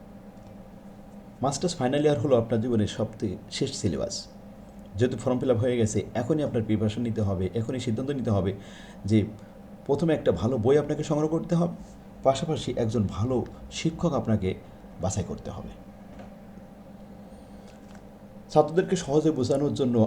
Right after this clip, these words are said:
আমার আবিষ্কৃত ফরম্যাট অনুযায়ী আমি ম্যাথগুলো যেমনভাবে সাজিয়ে দিয়েছি, থিওরিটিক্যাল বিষয়গুলো সাবলীল ভাষা, প্রাঞ্জল ভাষা দিয়ে লিখেছি,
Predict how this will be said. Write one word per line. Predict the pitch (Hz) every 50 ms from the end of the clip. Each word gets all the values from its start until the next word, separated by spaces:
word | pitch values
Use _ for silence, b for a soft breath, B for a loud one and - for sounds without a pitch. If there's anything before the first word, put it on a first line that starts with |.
| - - 107
আমার | 120 127 123 123 - 107
আবিষ্কৃত | 110 - - - - 156 - - 117 -
ফরম্যাট | - 110 107 123 127 147 139
অনুযায়ী | 135 123 127 110 101 101 104 -
আমি | - 113 110 101 98
ম্যাথগুলো | 104 110 110 113 127 135 139 139
যেমনভাবে | 139 135 135 135 143 143 139
সাজিয়ে | - 131 127 147 147 143
দিয়েছি, | 151 170 170 - 220 220 - - - - - - - - - - -
থিওরিটিক্যাল | - 156 170 170 185 180 170 151
বিষয়গুলো | 127 123 110 143 135 127 127 120 107 110 110 -
সাবলীল | - 135 131 151 156 143 120 110
ভাষা, | 113 104 - 117 110
প্রাঞ্জল | 104 - 127 135 143 151 151 165 147 123 110
ভাষা | 117 117 131 113
দিয়ে | 104 107 98 95
লিখেছি, | 92 87 87 - -